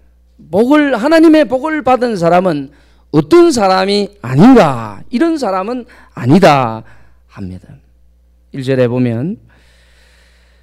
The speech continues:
"복 있는 사람은 악인들의 꾀를 따르지 아니하며 죄인들의 길에 서지 아니하며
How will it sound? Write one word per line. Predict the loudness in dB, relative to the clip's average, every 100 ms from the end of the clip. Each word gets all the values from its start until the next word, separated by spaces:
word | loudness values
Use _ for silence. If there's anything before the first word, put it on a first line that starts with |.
| _ _
"복 | 2 4
있는 | 6 6 6
사람은 | 6 6 4 4 4
악인들의 | 4 2 4 4 4 4 2
꾀를 | 2 2 2 0 -2 -4
따르지 | -2 0 0 2 0 0
아니하며 | -2 -8 -6 -2 0 0 -2 -4 -8 -14 -20 _ _ _ _ _ _ _ _
죄인들의 | 2 4 6 6 6 6 4
길에 | 4 2 2 0 -2
서지 | 0 2 2 2 2
아니하며 | -2 -4 -2 0 0 0 -4 -8